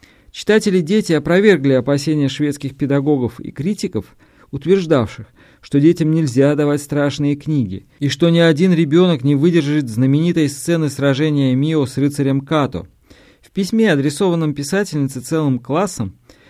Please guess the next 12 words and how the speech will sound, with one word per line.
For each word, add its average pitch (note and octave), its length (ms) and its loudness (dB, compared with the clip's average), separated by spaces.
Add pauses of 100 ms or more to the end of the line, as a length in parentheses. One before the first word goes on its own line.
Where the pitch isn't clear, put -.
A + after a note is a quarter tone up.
(100)
шведские E3 520 -2
школьники C#3+ 560 -2
с - 120 -10
восторгом C#3+ 640 -2
писали, C#3+ 440 -4
что A2+ 200 -12
самым C#3+ 460 -2
захватывающим C3 1000 -4
было C#3 180 0
именно C#3+ 440 -2
это C3+ 300 -6
сражение. B2+ 760 -2